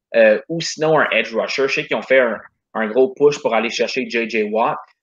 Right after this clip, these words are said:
Fait que je verrais vraiment les, les Browns adresser cette position-là tôt dans le draft, mais ils ont aussi besoin, euh, de bons joueurs là, dans, dans la tertiaire aussi. Euh,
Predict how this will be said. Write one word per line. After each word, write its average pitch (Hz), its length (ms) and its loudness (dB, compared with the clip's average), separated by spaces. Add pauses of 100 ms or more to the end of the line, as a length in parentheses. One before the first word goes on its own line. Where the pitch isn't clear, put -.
Fait 107 80 0
que 104 60 -6
je 110 100 -8
verrais 120 300 2
vraiment 120 280 0
les, 117 240 -2
les 113 160 -4
Browns 110 380 -2 (380)
adresser 113 480 0
cette 160 180 -6
position-là 120 500 -2
tôt 127 140 -4
dans 113 140 -4
le 107 60 -6
draft, 127 300 2 (300)
mais 117 80 2
ils 120 80 2
ont 117 80 2
aussi 117 240 -6
besoin, 117 380 2 (120)
euh, 98 40 -12 (420)
de 110 80 2
bons 113 220 0
joueurs 117 340 2
là, 110 140 0
dans, 95 320 -10
dans 107 80 -4
la 107 100 -2
tertiaire 113 480 0
aussi. 139 340 -8 (300)
Euh, 104 120 0